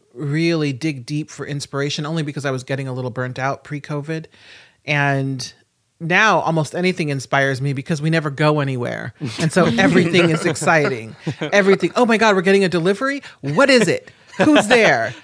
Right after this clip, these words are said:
Speaker 1: Um, like, we actually compete for who gets to get the mail. And, um, that's sad, <laughs> but that's where we are. And so I have found that I am probably, I guess, more open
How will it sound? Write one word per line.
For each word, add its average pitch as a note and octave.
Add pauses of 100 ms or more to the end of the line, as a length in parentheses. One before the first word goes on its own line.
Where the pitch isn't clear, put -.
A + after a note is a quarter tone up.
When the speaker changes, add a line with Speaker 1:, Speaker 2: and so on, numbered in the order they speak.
(300)
Speaker 1:
Um, D3+
like, F3+
we A3
actually F#3+
compete F#3+
for F3+
who D#3+
gets E3+
to -
get D#3
the D#3
mail. E3+ (380)
And, E3 (480)
um, D#3
that's G3+
sad, G3+ (480)
<laughs> - (920)
but G#3+
that's G3+
where A#3
we D4+
are. A3+ (600)
And F3
so E3+
I F3
have G3
found D#3+
that D3 (320)
I F3
am D3+
probably, C#3+
I B2+
guess, C3+
more C#3
open F3+